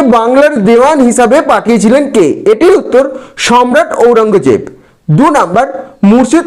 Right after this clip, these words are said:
কুলি খানের নিয়োগ পাকাপাকিভাবে করে দেন কে? এটির উত্তর সম্রাট ফারুক সিয়ার।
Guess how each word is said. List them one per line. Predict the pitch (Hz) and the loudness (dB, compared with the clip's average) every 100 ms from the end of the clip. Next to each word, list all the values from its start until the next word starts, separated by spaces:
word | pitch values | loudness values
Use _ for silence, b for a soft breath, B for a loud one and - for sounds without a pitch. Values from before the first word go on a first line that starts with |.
| 330 | 0
কুলি | 330 359 269 | 0 0 0
খানের | 262 311 302 | 0 0 2
নিয়োগ | 277 302 311 269 | 2 2 0 0
পাকাপাকিভাবে | 240 269 302 302 311 285 311 277 | 0 0 -2 0 0 0 0 0
করে | 233 226 | 2 2
দেন | 254 277 | 0 0
কে? | 214 147 - 202 | 0 0 0 0
এটির | 247 339 | 2 2
উত্তর | 277 - 294 294 | 0 0 0 0
সম্রাট | 247 214 254 285 - | -2 0 0 0 -2
ফারুক | 247 269 - | -2 -2 0
সিয়ার। | 202 120 | 0 0